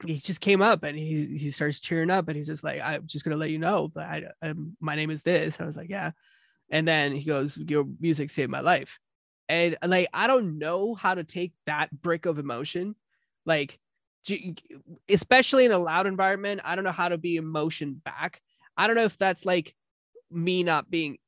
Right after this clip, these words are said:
an empath or something. I don't know, but I feel like that's such a conversation that I don't know how to respond to. So I just, <laughs> I said, "Oh, fuck. Well, I hope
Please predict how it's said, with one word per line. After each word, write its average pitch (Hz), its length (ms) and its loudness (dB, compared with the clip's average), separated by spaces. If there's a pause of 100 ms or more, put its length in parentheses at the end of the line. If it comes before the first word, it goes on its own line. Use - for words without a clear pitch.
(100)
an 156 220 -2
empath 208 400 4
or 269 80 4
something. 269 260 -2
I 202 120 4
don't 185 140 0
know, 135 260 -6 (140)
but 190 240 2 (420)
I 202 80 4
feel 233 200 6
like 220 320 6 (220)
that's 202 200 2
such 233 420 2
a 180 440 0 (680)
conversation 175 840 -2 (240)
that 165 220 0 (160)
I 190 160 4
don't 208 160 4
know 185 140 2
how 175 140 0
to 165 80 -2
respond 156 480 -4
to. 202 240 0
So 190 140 -2 (120)
I 175 160 0
just, 160 380 -4 (320)
<laughs> - 140 -10 (500)
I - 140 6
said, 151 340 -2 (760)
"Oh, 196 260 8
fuck. 185 380 4 (580)
Well, 170 120 4
I 175 120 6
hope 214 320 6